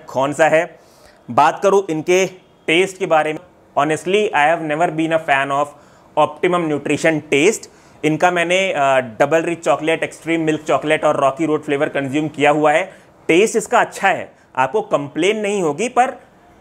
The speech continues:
काफ़ी लाइट सा टेस्ट है। मतलब मुझे काफ़ी रिच टेस्ट पसंद है, तो इसके सामने अगर मैं बाकी इंटरनेशनल ब्रांड्स को कंपेयर करूँ तो मुझे उन इंटरनेशनल ब्रांड्स के टेस्ट ज़्यादा अच्छे लगते हैं as compare to On। But having said that,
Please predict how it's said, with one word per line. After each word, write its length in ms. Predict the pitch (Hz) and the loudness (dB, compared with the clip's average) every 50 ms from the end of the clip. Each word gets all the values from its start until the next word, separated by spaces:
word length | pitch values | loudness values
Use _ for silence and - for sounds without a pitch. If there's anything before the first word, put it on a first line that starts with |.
| - - - 123 151 156 170 - - - - | -14 -6 -2 0 0 0 0 -2 -6 0 2
काफ़ी 260 | 226 214 226 294 285 | 2 2 2 2 2
लाइट 360 | 226 185 165 165 202 240 233 | 2 2 2 2 2 0 -2
सा 120 | - 262 | -4 -6
टेस्ट 320 | 233 - 185 160 143 - - | -4 -2 -2 -2 -2 -4 -6
है। 60 | 143 | -6
मतलब 260 | 143 151 156 180 196 | -4 -4 -4 -4 -4
मुझे 260 | 202 185 170 180 208 | -4 -4 -4 -2 -2
काफ़ी 340 | 214 214 202 190 196 233 226 | 0 2 0 2 2 2 0
रिच 420 | 180 - - 156 208 240 185 - - - | 0 2 2 2 2 2 0 -4 -8 -2
टेस्ट 300 | - 190 180 180 - - | 0 0 0 0 -4 -6
पसंद 320 | - 151 - 147 135 123 117 | -4 -2 0 0 -2 0 0
है, 100 | 143 151 | 0 0
तो 140 | - 175 | 0 -2
इसके 260 | - 147 139 - 208 190 | -2 -2 -2 0 0 0
सामने 320 | 190 175 160 170 185 190 | 2 0 0 0 0 -2
अगर 160 | 190 190 196 | 0 0 0
मैं 140 | 208 190 147 | 0 0 2
बाकी 360 | 147 139 135 135 175 196 190 | 2 2 2 0 -2 -4 -4
इंटरनेशनल 560 | 165 151 - 160 160 160 156 151 151 185 180 | -4 -2 -2 -2 0 0 0 -2 -2 -6 -6
ब्रांड्स 280 | 160 143 151 147 147 - | -2 -2 -2 -2 -2 -4
को 60 | 175 | -6
कंपेयर 400 | 156 - 139 131 123 151 151 147 | -4 -4 -4 -2 -2 -2 -2 0
करूँ 340 | 139 143 139 156 180 180 - - - - - _ - | 0 -2 -4 -4 -6 -8 -14 -20 -20 -20 -12 _ -2
तो 80 | 180 165 | 0 2
मुझे 300 | 160 165 165 185 190 185 | 2 4 4 2 2 2
उन 100 | 190 180 | 0 0
इंटरनेशनल 560 | 165 151 139 160 147 147 139 139 135 - 170 160 | 0 -2 -2 -2 0 0 0 -2 -2 -4 -6 -4
ब्रांड्स 320 | 135 143 139 147 147 - | 0 0 0 0 0 -2
के 80 | 165 156 | -4 -4
टेस्ट 240 | - 160 160 147 | -2 -2 -4 -2
ज़्यादा 260 | 123 123 120 131 156 160 | -2 -2 0 2 2 2
अच्छे 180 | 156 - 156 | 2 0 -6
लगते 240 | 131 123 - - 143 | -8 -8 -6 -4 -2
हैं 140 | 131 127 123 | 0 0 0
as 60 | - | 0
compare 360 | 143 127 120 - 135 127 - | -4 -4 -2 -2 -2 -2 -2
to 60 | 147 - 123 | -4 -6 -2
On। 220 | 135 165 214 233 - - - - - - _ _ _ - 123 120 123 | -2 -2 -2 -4 -10 -16 -20 -20 -20 -20 _ _ _ -18 -6 2 4
But 120 | 185 208 214 - - - 147 | 4 4 4 0 -2 2 2
having 260 | 143 147 175 196 180 | 2 4 2 0 0
said 240 | 180 185 185 175 156 | 0 0 0 2 2
that, 180 | 165 175 190 | 2 2 2